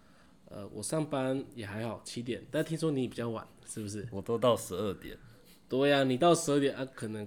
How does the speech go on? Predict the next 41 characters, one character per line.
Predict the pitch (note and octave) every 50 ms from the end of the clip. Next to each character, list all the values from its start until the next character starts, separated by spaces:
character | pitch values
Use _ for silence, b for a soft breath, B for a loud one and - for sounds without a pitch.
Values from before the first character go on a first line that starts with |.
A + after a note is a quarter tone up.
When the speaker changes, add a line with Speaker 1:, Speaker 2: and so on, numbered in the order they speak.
| G#2 -
Speaker 1:
刚 | C3 B2 B2
好 | A#2 A#2 A2 G2+ F#2+
公 | - - A#2+ A2+ A#2
司 | A2+ - - A#2+
也 | A2 G#2+ G2+ G2
是 | F#2+ - A#2
有 | G#2+ F#2 -
差 | - - G#2 G2 F#2+
啦。 | F#2+ F2+ E2+ -
但 | - C#3+
是 | C#3+ C#3+ D#3 C#3+ - - G#3
我 | G#2
知 | - - - B2+
道 | A2+ - C#3 B2 G#2+ F#2 -
我 | - A2
们 | G#2+ G#2 A2 G#2
这 | - - C3 B2
行 | A2 G#2+ G#2
都 | - A#2 G#2+
是 | G#2+
责 | G#2 - G2+ G2
任 | G2+ -
制， | - - -
我 | C#3 F#3
有 | G3+ F3 D3+
时 | C#3+ E3+
候 | F#3+
七 | E3+ - - - G3+
点 | F#3 F3+ -
下 | D3+ - F3+ E3 D3+
班， | D3+ C#3+ C#3 C#3 C#3+ - B B B B B B B B
我 | - A#2
回 | G#2+ - C3+
到 | C3 D#3+ D#3
家 | D#3+ - D3+ D3
也 | B2+
是 | A2 - -
在 | C3+ C3
发 | - - B2+
mail | B2+ B2+ C3 B2+ A#2 A2
啊。 | G2+ F#2+ F#2+